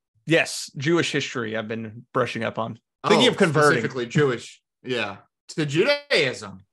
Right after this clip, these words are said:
Speaker 1: Yeah, you know, feels like a good vibe. Um,
Speaker 2: Dude, if you're gonna go with any of the Abrahamic religions, everyone knows you go with Islam.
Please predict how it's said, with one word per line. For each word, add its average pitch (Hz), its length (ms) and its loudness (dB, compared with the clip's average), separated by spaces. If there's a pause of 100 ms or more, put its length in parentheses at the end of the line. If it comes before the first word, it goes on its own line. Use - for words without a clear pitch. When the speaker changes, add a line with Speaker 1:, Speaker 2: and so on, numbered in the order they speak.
Speaker 1:
Yeah, 247 220 4
you 143 140 4
know, 151 120 2
feels 220 300 -4
like 165 100 -2
a 135 40 -4
good 120 200 -4
vibe. 120 220 -4 (580)
Um, 151 560 4
Speaker 2:
Dude, 175 280 4
if 190 180 -4
you're 208 120 2
gonna 226 320 0 (280)
go 202 220 2
with 196 240 -2
any 202 280 -6
of 190 80 -2
the 170 220 -6
Abrahamic 165 580 -6
religions, 139 560 -6
everyone 147 500 -4
knows 135 280 -4
you 127 80 -16
go 123 120 -6
with 117 140 -10
Islam. 104 480 -12